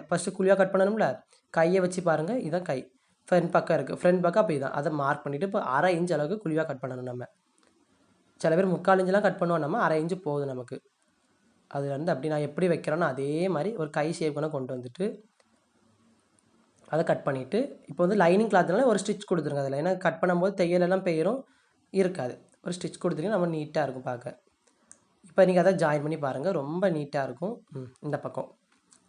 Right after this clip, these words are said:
அப்போ நீங்க மார்க் பண்ண சைடு அங்க வந்துட்டு, அப்போ சென்டர்ல ஒரு கை வச்சு பிடிச்சு அப்படியே அந்த எட்ஜ் வரைக்கும் கொண்டு போங்க. கொண்டு போயிட்டு,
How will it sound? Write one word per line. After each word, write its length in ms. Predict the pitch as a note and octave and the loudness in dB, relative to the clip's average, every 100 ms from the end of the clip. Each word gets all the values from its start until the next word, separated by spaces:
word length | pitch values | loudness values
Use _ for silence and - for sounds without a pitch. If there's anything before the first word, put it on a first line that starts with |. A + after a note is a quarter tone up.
| _ - | _ -6
அப்போ 160 | F#3+ | 0
நீங்க 180 | G#3+ G3+ | 2 4
மார்க் 320 | F3 E3 F3+ | 6 4 4
பண்ண 140 | F#3+ F#3 | 2 0
சைடு 260 | F3+ F#3+ | 0 2
அங்க 120 | G3+ E3+ | 4 2
வந்துட்டு, 320 | D3 C#3 C3+ - | 0 -6 -12 -14
அப்போ 180 | - D3 | -8 -6
சென்டர்ல 400 | - D3+ D#3 E3 | -4 -2 -2 0
ஒரு 120 | D#3+ | -2
கை 180 | D3+ C#3+ D3 | -2 -4 -2
வச்சு 200 | D3+ D3+ | -4 -8
பிடிச்சு 440 | - C3 - F3 A#3 - _ _ _ _ _ | -10 -12 -6 -4 -4 -6 _ _ _ _ _
அப்படியே 120 | D3 D3+ | -8 -4
அந்த 120 | D3+ | -2
எட்ஜ் 160 | C#3 D3 | -4 -4
வரைக்கும் 220 | E3 D3+ | -2 -4
கொண்டு 140 | B2+ | -6
போங்க. 200 | A#2+ B2 - - _ | -8 -10 -12 -16 _
கொண்டு 260 | C#3 C#3+ C#3+ | -8 -6 -6
போயிட்டு, 320 | B2+ A#2+ D3 | -8 -8 -8